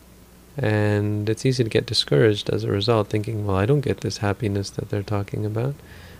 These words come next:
You do. If you're actually practicing, you'll get it quite often,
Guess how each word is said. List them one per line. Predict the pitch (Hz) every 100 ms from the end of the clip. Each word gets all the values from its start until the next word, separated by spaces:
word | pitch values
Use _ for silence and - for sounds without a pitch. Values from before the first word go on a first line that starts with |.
| - 139
You | 135
do. | 151 113 107 127 131 - - - -
If | 113 127
you're | 123
actually | 139 - 127
practicing, | - 117 123 151 - 170
you'll | 160 135
get | 131 120
it | 120
quite | - 156 139
often, | 139 147 - 117 131